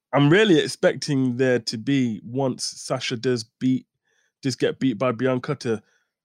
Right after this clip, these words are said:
you know, Sasha raise her hand. It's gonna be one of those type of things. It's not gonna be any, any must to be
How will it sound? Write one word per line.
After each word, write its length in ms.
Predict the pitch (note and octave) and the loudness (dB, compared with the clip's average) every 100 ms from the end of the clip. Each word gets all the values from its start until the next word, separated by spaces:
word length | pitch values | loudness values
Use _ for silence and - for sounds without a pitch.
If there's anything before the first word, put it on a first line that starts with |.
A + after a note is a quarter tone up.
| _ - | _ -2
you 80 | A2+ | -2
know, 100 | G2+ | 0
Sasha 400 | - D3 - C#3 | 0 0 2 0
raise 320 | B2 C#3 C3 | 2 2 2
her 100 | C3+ | 0
hand. 300 | B2 C#3+ C#3 | 2 2 0
It's 100 | C3 | 0
gonna 160 | F3+ | 0
be 120 | D3+ D3 | 2 4
one 180 | C#3+ | 4
of 80 | C3+ | 4
those 240 | C3+ C3+ - | 4 2 0
type 220 | B2 G#2+ | -6 -6
of 100 | G2 | -10
things. 220 | G2 F#2 | -12 -12
It's 140 | F#2+ | -10
not 120 | D3+ B2 | -10 -8
gonna 140 | B2+ | -8
be 100 | A#2+ | -6
any, 140 | B2 | -6
any 160 | A#2 A#2 | -6 -8
must 280 | A#2+ A#2+ - | -8 -10 -12
to 60 | |
be 60 | G2 | -16